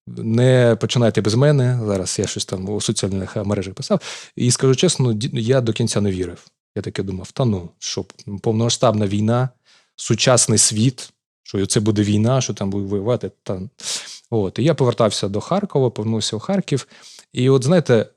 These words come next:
е, було цікаво спостерігати, як двадцять четвертого лютого я відчув, що ні, я, ну, н-, н-, там,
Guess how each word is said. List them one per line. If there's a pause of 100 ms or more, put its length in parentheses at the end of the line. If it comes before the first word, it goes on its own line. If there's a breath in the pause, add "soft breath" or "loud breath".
(100)
е,
було
цікаво
спостерігати,
як
двадцять
четвертого
лютого (800)
я
відчув,
що
ні,
я, (520)
ну,
н-,
н-,
там,